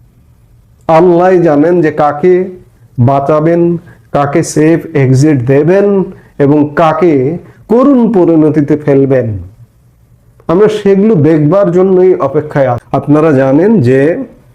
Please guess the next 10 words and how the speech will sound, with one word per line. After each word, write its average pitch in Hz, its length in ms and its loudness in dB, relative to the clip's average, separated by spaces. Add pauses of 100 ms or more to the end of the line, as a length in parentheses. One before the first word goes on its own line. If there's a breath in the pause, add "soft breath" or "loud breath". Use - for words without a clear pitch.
(480)
আজকে 143 320 -4 (200)
বিকেলে, 143 500 0 (400)
বিকেল 135 320 0
সাড়ে 135 280 0
চারটা 147 240 -2 (100)
নাগাদ 127 340 -2 (560 soft breath)
সেনা 143 340 -2 (100)
সদরে 151 380 0 (500 soft breath)
সেনাবাহিনীর 135 680 0 (120)
তরফ 127 200 -2